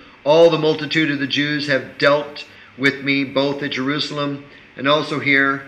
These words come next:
crying that he ought not live any longer. But when I found that he had committed nothing worthy of death, and that he himself had appealed to Augustus, I have determined to send him, of whom I have no certain thing to write unto my lord.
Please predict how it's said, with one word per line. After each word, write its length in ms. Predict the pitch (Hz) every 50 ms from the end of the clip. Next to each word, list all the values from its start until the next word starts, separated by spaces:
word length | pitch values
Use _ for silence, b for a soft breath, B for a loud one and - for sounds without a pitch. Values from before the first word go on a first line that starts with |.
| B B B B B B
crying 420 | - 170 175 180 185 190 190 175
that 100 | 160 156
he 120 | 156 156
ought 280 | 160 165 170 165 - 160
not 260 | 160 160 160 147 147
live 300 | 160 170 170 170 170 156
any 180 | 170 180 190 180
longer. 460 | 175 180 180 175 160 110 101 - - - - - - - - _ - B B B B B B B B
But 100 | - 151
when 140 | 147 170 185
I 80 | 185 175
found 480 | 180 214 220 247 247 233 208 196 180
that 280 | 165 165 160 - - -
he 140 | - 175 156
had 220 | 160 156 135 -
committed 400 | - 160 156 160 165 151 143 135
nothing 320 | 143 151 147 151 147 139 135
worthy 240 | 135 135 127 127
of 140 | 127 117 117
death, 360 | 143 156 156 170 180 180 - - - - B B B B B B B
and 100 | 139 139
that 120 | 147 143
he 140 | 147 151 160
himself 500 | 156 143 139 - - 160 156 165 170 165
had 140 | - 151 143
appealed 500 | 139 - - 170 175 175 175 175 165 170
to 220 | - 151 139 120
Augustus, 800 | - 135 131 135 139 143 - - 180 180 180 180 - - - - B B B B B B B B B -
I 160 | 127 135 139
have 340 | 139 139 139 135 131 - -
determined 680 | 139 131 - 143 135 135 131 131 131 135 131 - - -
to 100 | 147 139
send 300 | - - 123 113 107 107
him, 200 | 104 87 80 82 - - - _ - - - - _ - _
of 200 | - 135 139 135
whom 340 | - 143 139 147 175 196 190
I 140 | 160 147 139
have 240 | 139 135 135 123 131
no 120 | 135 131
certain 320 | 127 - 135 139 131 135 139
thing 260 | - 156 151 156 151
to 100 | - 196
write 420 | 208 262 285 240 139 - - -
unto 220 | - 127 113 117 123
my 160 | 120 117 113
lord. 420 | 110 117 110 101 92 82 76 -